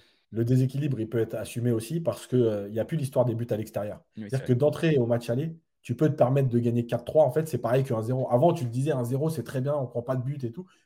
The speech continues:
Speaker 1: Maintenant, tu gagnes quatre trois ou un zéro, en fait, on s'en fout. C'est l'écart qui est important plus que le nombre de buts que tu vas encaisser. Donc, c'est peut-être aussi le moment de te dire dans un match comme ça, d'assumer, euh, d'assumer ce déséquilibre, quitte à prendre des buts, parce que ces buts n'ont plus la même importance qu'auparavant.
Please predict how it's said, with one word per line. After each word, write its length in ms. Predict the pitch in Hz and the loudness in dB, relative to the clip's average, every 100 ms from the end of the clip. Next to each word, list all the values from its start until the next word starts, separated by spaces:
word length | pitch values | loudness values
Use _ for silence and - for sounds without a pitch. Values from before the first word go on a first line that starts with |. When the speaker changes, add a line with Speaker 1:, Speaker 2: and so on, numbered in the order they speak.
| _ | _
Speaker 1:
Maintenant, 180 | 117 151 | 0 2
tu 140 | 165 | 2
gagnes 160 | 127 120 | 2 2
quatre 180 | 120 131 | 2 2
trois 160 | - | 4
ou 140 | 135 120 | 4 4
un 40 | |
zéro, 240 | 113 131 160 | 0 -2 0
en 40 | |
fait, 180 | 160 160 | -2 -4
on 60 | |
s'en 120 | 113 117 | -8 -8
fout. 200 | - 160 | -8 -8
C'est 100 | 110 | -6
l'écart 300 | 113 147 - | -2 -2 -2
qui 80 | |
est 20 | 110 | -6
important 340 | 120 - 160 | -6 -6 -6
plus 300 | 160 160 160 | -4 -8 -4
que 380 | 127 113 107 113 _ _ | -2 -2 -4 -12 _ _
le 100 | 117 | -4
nombre 220 | 123 135 | 2 2
de 100 | 127 | 4
buts 180 | 131 160 | 2 0
que 120 | 160 | -4
tu 160 | 123 113 | -6 -6
vas 80 | 110 | -10
encaisser. 400 | 117 131 160 165 _ _ | -8 -8 -8 -10 _ _
Donc, 220 | 123 135 135 | -2 -2 0
c'est 120 | 123 | -2
peut-être 340 | 127 135 135 | 0 0 0
aussi 200 | 135 135 | -2 -2
le 80 | 135 | 0
moment 320 | 123 131 160 | 2 2 2
de 140 | 143 120 | 2 -2
te 40 | |
dire 260 | 117 147 123 | -2 -4 -4
dans 180 | 110 | -6
un 60 | 110 | -6
match 180 | 113 - | -8 -10
comme 140 | 113 | -10
ça, 140 | 127 147 | -4 -4
d'assumer, 520 | 120 - - 123 127 | -4 -6 -4 0 0
euh, 240 | 110 107 _ _ _ | -2 -8 _ _ _
d'assumer 440 | 107 131 - 143 151 | 2 2 2 0 0
ce 60 | |
déséquilibre, 560 | 117 117 113 - 117 131 | 0 0 -2 -4 -4 -4
quitte 220 | - 135 | -6 -2
à 80 | 120 | -2
prendre 240 | - 110 | 0 -6
des 80 | 107 | -4
buts, 260 | 113 165 165 _ _ | -4 -4 -6 _ _
parce 140 | - 113 | -10 -8
que 60 | |
ces 180 | 131 123 | 0 0
buts 380 | 120 113 131 170 | 0 -4 -2 0
n'ont 160 | 127 120 | 0 0
plus 160 | - | 2
la 100 | 139 | 4
même 200 | 123 120 | 6 4
importance 420 | 117 120 - 135 - | 2 -2 -4 -6 -6
qu'auparavant. 500 | - 110 127 123 | -8 -4 -4 -6